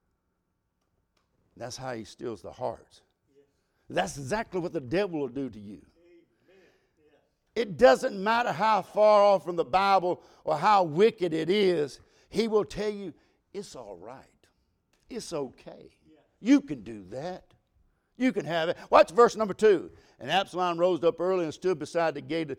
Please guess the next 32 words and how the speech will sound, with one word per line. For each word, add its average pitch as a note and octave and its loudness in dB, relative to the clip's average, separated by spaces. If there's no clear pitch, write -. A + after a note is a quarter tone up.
way E3 2
of D3+ -2
the C3 -6
gate. D3+ -6
And G3+ -2
it G3 -4
was E3+ 0
so A3+ 2
that G3+ 0
when D#3 -10
any C4 -4
man A3 -4
that F#3 0
he E3 -2
had F3 -2
controversy, F3 -6
had F#3 0
a F#3 0
problem, F#3+ 2
come G3+ 0
to F3+ -2
the E3 -4
king G3 -6
for D#3+ -6
judgment, C#3 0
then E3 -4
Absalom F#3 0
called G3 10
unto F3 2
them F#3+ 0
and F3+ -6
say, E3+ 0